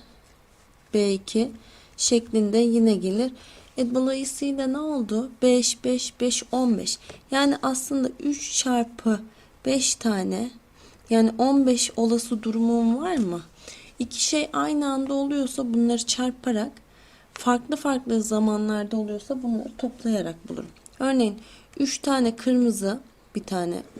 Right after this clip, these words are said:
torbanın içinde, beş tane siyah top varsa sekiz farklı top seçme ihtimalim vardır.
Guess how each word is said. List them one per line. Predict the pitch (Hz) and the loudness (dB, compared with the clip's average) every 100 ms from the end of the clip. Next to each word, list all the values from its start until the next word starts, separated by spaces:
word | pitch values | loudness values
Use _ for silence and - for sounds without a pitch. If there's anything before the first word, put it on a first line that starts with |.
| - | -8
torbanın | 196 185 180 175 | -4 -2 -2 -4
içinde, | 170 170 175 170 226 - - - - | -4 -6 -4 -4 -4 -8 -20 -20 -2
beş | 277 277 - | 2 2 2
tane | 269 233 | 2 2
siyah | 214 - 240 240 | 2 0 0 0
top | - 254 - | -4 -8 -4
varsa | 254 240 226 - 302 - - - | 0 0 0 -6 -8 -10 -20 -18
sekiz | - - 285 - 311 - | -4 0 0 0 -2 -2
farklı | - 247 240 311 | 0 0 0 -4
top | 311 262 - | -2 -6 -4
seçme | 208 190 - | -4 -4 -6
ihtimalim | 165 - - 165 160 160 156 151 | -6 -8 -6 -4 -4 -6 -6 -6
vardır. | - - - | -8 -8 -12